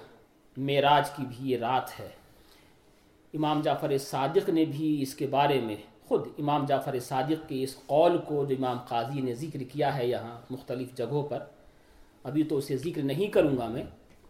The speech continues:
لیکن ضمناً یہ بات عرض کروں کہ جب نبی کریم صلی اللہ تعالیٰ علیہ وسلم شب معراج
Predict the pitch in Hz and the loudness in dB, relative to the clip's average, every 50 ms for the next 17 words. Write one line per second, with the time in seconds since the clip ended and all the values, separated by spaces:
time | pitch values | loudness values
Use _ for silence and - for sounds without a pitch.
0 | - - _ _ _ - - _ _ _ _ _ - 143 170 190 185 180 170 160 | -20 -20 _ _ _ -20 -20 _ _ _ _ _ -4 4 6 6 6 6 6 2
1 | 151 - 175 185 185 196 214 202 185 175 170 156 156 175 170 - 175 160 147 147 | 4 4 4 4 6 6 4 4 4 4 2 4 4 4 4 4 4 2 2 0
2 | 139 - 160 156 139 151 - - - - - - - _ - - _ - - - | 0 0 2 2 2 -2 -4 -8 -12 -20 -20 -20 -20 _ -20 -20 _ -20 -20 -20
3 | _ - - _ _ - - _ - - _ - - - _ - - - _ - | _ -20 -20 _ _ -20 -20 _ -20 -20 _ -20 -20 -20 _ -20 -20 -20 _ -8
4 | - 156 156 196 185 185 180 180 185 180 - 175 170 202 208 196 - 185 170 170 | -2 2 4 4 6 6 4 4 2 2 2 2 2 2 0 -2 0 0 2 2
5 | 160 156 160 180 196 196 185 175 165 - 175 160 160 156 165 160 156 156 151 143 | 2 4 4 4 4 4 2 0 0 2 4 6 6 6 6 6 4 4 0 -2
6 | 139 139 - 165 165 175 190 190 180 - - - 139 143 147 147 143 139 139 139 | -4 -4 -2 -2 0 0 2 0 0 0 -2 -2 -2 0 0 0 0 2 2 2
7 | 151 151 143 127 - - | 0 0 -2 -4 -6 -10